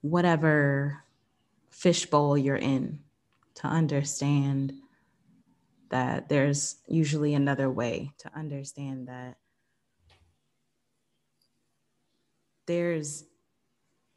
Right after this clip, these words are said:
<laughs> there are, how do I wanna say that?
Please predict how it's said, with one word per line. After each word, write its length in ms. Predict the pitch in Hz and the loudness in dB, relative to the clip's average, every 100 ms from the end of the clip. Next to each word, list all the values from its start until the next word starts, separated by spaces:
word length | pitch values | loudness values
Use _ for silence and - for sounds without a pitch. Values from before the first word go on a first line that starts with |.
| - | -10
<laughs> 800 | - - - - - _ _ - | -8 -8 -14 -20 -20 _ _ -4
there 340 | 202 185 190 - | 0 0 0 0
are, 680 | 160 156 151 151 151 151 - _ _ _ _ _ _ _ _ _ _ _ _ _ _ _ _ _ _ _ _ _ _ _ _ _ _ _ _ | 0 0 -2 -4 -6 -8 -16 _ _ _ _ _ _ _ _ _ _ _ _ _ _ _ _ _ _ _ _ _ _ _ _ _ _ _ _
how 160 | - 185 | -8 -4
do 100 | 180 | -4
I 80 | |
wanna 240 | 165 151 147 | -4 -6 -6
say 260 | 147 151 151 | -6 -6 -6
that? 300 | 139 135 | -8 -12